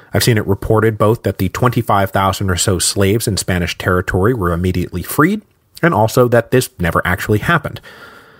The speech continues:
But given that the coming Constitution of eighteen oh one would apply to the whole island and would be unequivocal about emancipation,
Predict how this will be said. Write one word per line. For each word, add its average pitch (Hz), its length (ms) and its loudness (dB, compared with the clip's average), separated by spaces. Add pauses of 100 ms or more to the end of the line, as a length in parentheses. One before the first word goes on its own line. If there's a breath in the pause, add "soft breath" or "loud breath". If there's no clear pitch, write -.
(340 loud breath)
But 160 160 2
given 269 320 2
that 226 100 -4
the 190 100 0
coming 147 300 2
Constitution 120 680 2
of 107 120 4
eighteen 104 340 0
oh 95 80 4
one 85 360 0
would 143 120 4
apply 147 320 2
to 127 120 0
the 101 100 0
whole 117 360 0
island 123 460 -2 (160)
and 87 140 -4
would 92 140 0
be 90 120 -4 (100)
unequivocal 120 880 0
about 82 260 -4
emancipation, 90 760 -2